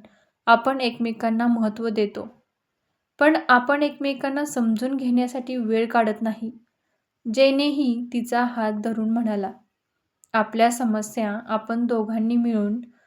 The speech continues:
सोडवायच्या आहेत, एकमेकांविना नाही." छोटा पण मोठा निर्णय दोघांनी एक नियम केला, दररोज पंधरा मिनिटे, "वाद नको, फक्त संवाद,"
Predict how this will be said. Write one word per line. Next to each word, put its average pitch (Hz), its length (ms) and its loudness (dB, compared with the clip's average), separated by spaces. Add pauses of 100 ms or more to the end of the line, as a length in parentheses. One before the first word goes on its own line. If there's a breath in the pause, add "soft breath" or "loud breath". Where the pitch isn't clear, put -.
(260 soft breath)
सोडवायच्या 220 580 4
आहेत, 208 240 -2 (1400 soft breath)
एकमेकांविना 247 880 0
नाही." 233 500 -2 (680)
छोटा 233 320 2
पण 240 240 0
मोठा 233 380 0
निर्णय 220 380 -4
दोघांनी 220 680 -4 (680)
एक 240 240 2
नियम 226 340 2
केला, 214 320 -2 (340)
दररोज 233 500 2
पंधरा 226 380 -2
मिनिटे, 214 640 -4 (120)
"वाद 220 300 2
नको, 220 420 -4 (140)
फक्त - 300 -10
संवाद," 214 500 -2